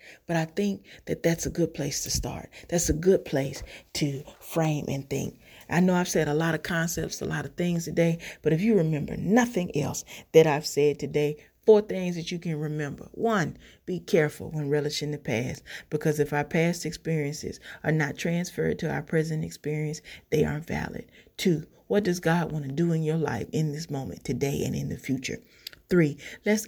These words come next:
ask Abba his perspective on our progress in life. What's his language for our experience of what we're experiencing right now? Four, instead of in viewing it as being, viewing it as being stuck or not growing,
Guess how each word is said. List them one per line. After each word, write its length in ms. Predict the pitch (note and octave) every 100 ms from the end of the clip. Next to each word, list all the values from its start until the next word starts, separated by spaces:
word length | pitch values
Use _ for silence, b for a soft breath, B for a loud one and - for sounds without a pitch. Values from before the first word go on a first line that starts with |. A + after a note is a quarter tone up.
| -
ask 240 | E3+ E3+ -
Abba 240 | C#3+ -
his 240 | E3 E3+
perspective 600 | E3+ A2+ - C#3+ C#3 B2+ - B B
on 180 | - D3+
our 140 | B2+
progress 540 | B2+ C#3+ C3 C3 B2+ B2+
in 180 | C#3 C3
life. 180 | G#2 - B -
What's 160 | G3
his 180 | F3+ D#3+
language 400 | C#3 C#3 C3+ G#2+
for 180 | - A2
our 140 | F#2+
experience 600 | F#2 - - C#3 A#2 E2+
of 240 | - - D#2+
what 180 | D#3+ C3+
we're 160 | C3+
experiencing 600 | A#2 - B2+ B2+ B2 G#2+
right 200 | A#2+ A2
now? 220 | - G2 - B B -
Four, 340 | - G3 D#3+
instead 460 | D3+ D#3 - G#3+ F#3+
of 120 | E3+ B B -
in 180 | C#3
viewing 380 | C#3+ F3+ F#3 D3+
it 100 | C#3
as 140 | - D3
being, 460 | - C#3+ C#3 C#3+ B B B D#3+
viewing 320 | F3 E3 D#3+
it 160 | D3+
as 160 | G#3 D#3
being 260 | D#3 C#3 C3
stuck 500 | - - D#3 - -
or 140 | C#3+ C#3+
not 260 | C#3+ D3
growing, 400 | B2 D3+ C#3 B2+